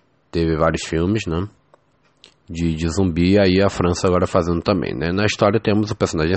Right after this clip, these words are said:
Sam, que acorda sozinho no seu apartamento, e aí ele percebe que todas as pessoas de Paris viraram zumbis. Então é bem interessante, né, ver esse filme. Não, não é um gênero, né, muito comum,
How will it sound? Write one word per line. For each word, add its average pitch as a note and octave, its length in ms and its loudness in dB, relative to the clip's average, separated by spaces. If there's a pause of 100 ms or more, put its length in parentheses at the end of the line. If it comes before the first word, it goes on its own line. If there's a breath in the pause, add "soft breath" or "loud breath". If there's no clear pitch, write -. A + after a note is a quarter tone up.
(120)
Sam, G3+ 220 2 (460 loud breath)
que - 80 -4
acorda G2+ 320 2
sozinho G2 320 2
no G2 80 0
seu - 140 0
apartamento, B2 680 0
e D#3+ 60 4
aí C3 100 4
ele B2 120 2
percebe A2 500 0 (380 loud breath)
que - 100 2
todas E3 480 0 (140)
as A2+ 160 0
pessoas F2+ 420 0
de F#2 80 -2
Paris F#2+ 460 0 (160)
viraram D#2+ 460 0
zumbis. E2+ 440 -6 (840)
Então F2+ 300 -8
é F3 300 -8
bem C3 160 0
interessante, C3+ 600 0
né, E2 360 -2 (260)
ver E2 640 -2 (1000 soft breath)
esse E2+ 240 -8
filme. E2+ 260 -4
Não, F#2 180 2
não F#2+ 140 4
é G2+ 100 4
um G#2+ 60 4
gênero, F#2 360 4
né, E2+ 140 2
muito E2+ 260 -2
comum, F2+ 360 -2